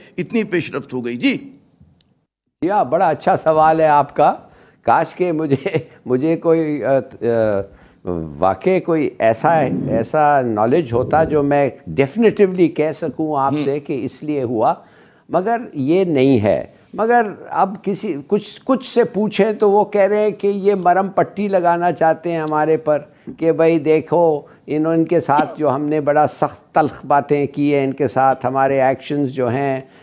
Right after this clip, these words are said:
Speaker 2: इनको डिसइल्यूजन किया है और शायद हम ओवर, ओवरबोर्ड चले गए इस पे।
Speaker 1: हम्म।
Speaker 2: मुझे नहीं पता what is the reason, मगर मेरा ख्याल में ये मैं बिल्कुल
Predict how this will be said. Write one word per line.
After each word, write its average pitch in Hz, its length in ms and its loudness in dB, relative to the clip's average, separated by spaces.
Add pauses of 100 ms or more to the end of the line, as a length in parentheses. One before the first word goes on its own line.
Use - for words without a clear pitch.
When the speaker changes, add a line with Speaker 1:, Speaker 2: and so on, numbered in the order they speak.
(100)
Speaker 2:
इनको 127 320 -2
डिसइल्यूजन 127 720 0
किया 123 360 0
है 120 300 0
और 120 320 -2
शायद 135 440 2 (300)
हम 117 340 -2 (120)
ओवर, 127 380 4 (120)
ओवरबोर्ड 123 560 2
चले 117 280 4
गए 113 360 0 (100)
इस 104 140 -4
पे। 87 300 -2 (380)
Speaker 1:
हम्म। 160 140 -4 (260)
Speaker 2:
मुझे 302 220 0
नहीं 320 140 4
पता 233 640 2
what 190 160 2
is 240 200 -2
the 170 220 0
reason, 160 440 2 (160)
मगर 233 300 0
मेरा 208 280 0
ख्याल 233 520 0
में 190 260 2
ये 170 340 0
मैं 208 300 2
बिल्कुल 233 720 0